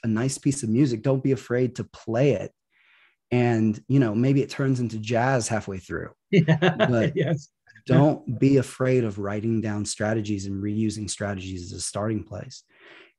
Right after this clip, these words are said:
Speaker 1: And the, the last thing I would leave your viewers with is just to have fun. Uh,
Speaker 2: Yeah.
Speaker 1: Scythe is a game that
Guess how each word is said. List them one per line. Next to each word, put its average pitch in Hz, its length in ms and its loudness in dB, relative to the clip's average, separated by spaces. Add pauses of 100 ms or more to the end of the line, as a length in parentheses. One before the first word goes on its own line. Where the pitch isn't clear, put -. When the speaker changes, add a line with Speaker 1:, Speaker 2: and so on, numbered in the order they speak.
(120)
Speaker 1:
And 120 420 4 (180)
the, 117 240 -2
the 120 120 0
last 123 320 2
thing 110 140 0
I 110 40 -2
would 107 140 -2
leave 101 160 -4
your 98 80 -6 (580)
viewers 104 220 -6
with 104 260 -6 (120)
is 104 400 -6 (140)
just - 220 -8
to 123 60 -2
have 110 180 -4
fun. 113 520 -2 (640)
Uh, 104 140 -4
Speaker 2:
Yeah. 101 40 -6
Speaker 1:
Scythe 113 360 0
is 110 120 0
a 107 60 -2
game 107 440 -2
that 101 260 -6